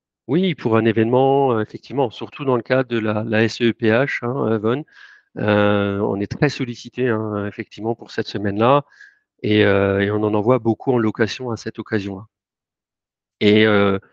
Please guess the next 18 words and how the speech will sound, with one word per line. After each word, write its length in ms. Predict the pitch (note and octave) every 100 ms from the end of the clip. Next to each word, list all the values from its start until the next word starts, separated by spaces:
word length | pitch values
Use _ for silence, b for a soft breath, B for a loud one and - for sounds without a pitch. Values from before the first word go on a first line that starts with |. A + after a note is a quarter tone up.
| b b b b _ _
clairement, 420 | - C3 A#2+ C3
plus 180 | C3 B2
tôt 160 | - B2
on 60 |
est 80 | A#2+
prévenu, 420 | - B2 A#2 A#2
mieux 240 | A2+ A2 C3+
c'est, 300 | C3 C3 D#3+
parce 220 | - -
qu'il 240 | - A2+
y 60 | G#2+
a, 80 | G#2+
il 60 |
y 40 | G#2+
a 40 |
beaucoup 300 | G#2 B2 -
de 80 | -
sollicitations. 840 | - A#2 - - A2+ - C3 D3+